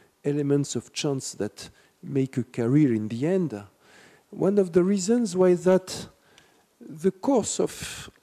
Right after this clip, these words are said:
algebra started in the first year of École Normale Supérieure a bit later than the courses of the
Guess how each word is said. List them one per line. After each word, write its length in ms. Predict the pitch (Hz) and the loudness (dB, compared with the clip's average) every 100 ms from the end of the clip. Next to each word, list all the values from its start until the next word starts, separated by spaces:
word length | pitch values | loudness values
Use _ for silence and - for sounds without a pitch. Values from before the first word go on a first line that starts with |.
| _ | _
algebra 760 | - 214 214 208 175 185 208 214 | -2 -2 0 -4 0 2 2 0
started 880 | - - - 170 165 - 196 175 - - 175 | -4 -8 -6 -8 -8 -10 -10 -10 -16 -14 -6
in 140 | 160 | -4
the 80 | 151 | -4
first 380 | - 180 - 190 | 0 -2 -2 -2
year 140 | 156 | 0
of 60 | 143 | 0
École 220 | 156 147 | -4 -4
Normale 260 | 143 139 | -2 -2
Supérieure 720 | 131 - - 156 156 175 185 - - - - _ _ _ _ | -4 -10 -8 -6 -2 -2 -2 -6 -20 -20 -20 _ _ _ _
a 40 | 247 | -4
bit 320 | 269 - - | -4 -4 -4
later 680 | 208 226 247 - - 123 101 - _ _ _ - - | 0 2 0 -2 -4 -4 -4 -18 _ _ _ -16 -10
than 160 | 143 | -6
the 80 | 147 | -6
courses 580 | - 160 143 - 147 120 | -4 -6 -6 -8 -10 -8
of 320 | 107 - - _ _ _ _ _ | -8 -10 -18 _ _ _ _ _
the 180 | 127 | -14